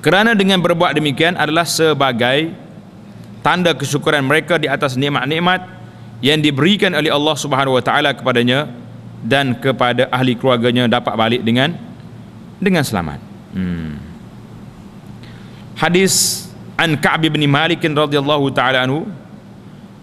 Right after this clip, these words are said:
anna Rasulullah sallallahu alaihi wasallam kana idza qadima min safarin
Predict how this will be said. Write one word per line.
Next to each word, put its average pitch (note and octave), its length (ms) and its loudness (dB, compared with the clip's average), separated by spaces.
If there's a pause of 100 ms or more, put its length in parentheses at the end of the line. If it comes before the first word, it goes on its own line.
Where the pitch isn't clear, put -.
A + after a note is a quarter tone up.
anna F#3 240 4
Rasulullah E3 560 2
sallallahu D3+ 560 2
alaihi C#3 80 4
wasallam C3+ 400 0
kana E3 320 0
idza D3 400 2
qadima D3 400 2
min C3 160 -2
safarin A#2+ 640 0